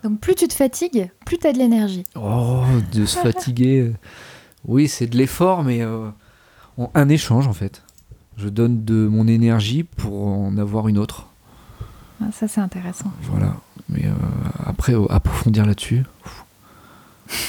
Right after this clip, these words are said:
Speaker 1: Ça serait trop philosophique.
Speaker 2: Ouais, il faudrait que j'aille faire un tour en montagne pour y réfléchir. <laughs>
Speaker 1: Bon, bah alors peut-être qu'on se reverra dans un prochain épisode.
Speaker 2: <laughs>
Speaker 1: Peut-être que ça, ça fera l'objet d'autres, euh, d'autres questions, euh.
Speaker 2: Bah, ça sera avec plaisir.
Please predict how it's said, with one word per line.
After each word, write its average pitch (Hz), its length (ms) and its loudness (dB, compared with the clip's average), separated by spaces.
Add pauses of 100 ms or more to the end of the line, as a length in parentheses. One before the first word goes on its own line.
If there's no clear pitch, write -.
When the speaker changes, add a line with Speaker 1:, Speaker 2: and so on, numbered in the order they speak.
(540)
Speaker 1:
Ça - 160 2
serait 214 160 2
trop 214 200 2
philosophique. 190 540 0
Speaker 2:
Ouais, 101 120 4
il 107 60 2
faudrait 110 220 0
que 104 40 2
j'aille 110 80 6
faire 104 180 2
un 107 60 4
tour - 160 -4
en 104 60 2
montagne 107 400 2
pour 107 120 4
y 95 40 2
réfléchir. - 420 0 (540)
<laughs> 156 380 2
Speaker 1:
Bon, 233 100 2
bah 226 100 4
alors 202 220 2
peut-être 220 280 2
qu'on 220 140 2
se - 80 -6
reverra 226 320 2
dans 214 220 0
un 208 80 0
prochain 220 320 2
épisode. 226 560 2 (800)
Speaker 2:
<laughs> - 540 -2
Speaker 1:
Peut-être 233 280 0
que 208 380 2
ça, 208 160 2
ça 196 300 -2
fera 214 200 0
l'objet 202 400 2
d'autres, 214 380 -2
euh, 180 640 -6 (220)
d'autres 220 360 2
questions, 226 600 0
euh. 180 420 -4 (400)
Speaker 2:
Bah, 107 200 4
ça - 140 0
sera - 160 2
avec 113 100 2
plaisir. 98 360 0